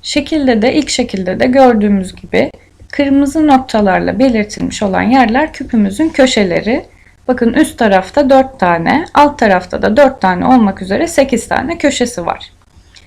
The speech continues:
Yan tarafta küpümüzün ayrıtlarını yani kenarlarını görüyoruz. Yine kırmızıyla belirttiğim çizgiler halinde. On iki tane de ayrıtı var küpümüzün.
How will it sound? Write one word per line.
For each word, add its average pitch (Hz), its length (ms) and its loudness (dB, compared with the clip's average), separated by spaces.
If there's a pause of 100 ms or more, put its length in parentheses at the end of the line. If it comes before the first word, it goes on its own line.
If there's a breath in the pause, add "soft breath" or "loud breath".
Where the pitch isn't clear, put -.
(140)
Yan 311 260 4
tarafta 240 460 0
küpümüzün 285 640 -2
ayrıtlarını 262 840 2
yani 277 340 4
kenarlarını 269 680 4
görüyoruz. 190 760 -2 (680 soft breath)
Yine 294 220 4
kırmızıyla 269 640 4
belirttiğim 175 580 -4
çizgiler 170 500 -4
halinde. - 600 -2 (220)
On 320 160 6
iki 262 220 0
tane 196 360 0
de 381 80 4
ayrıtı 294 480 2
var 175 220 0
küpümüzün. 180 600 -4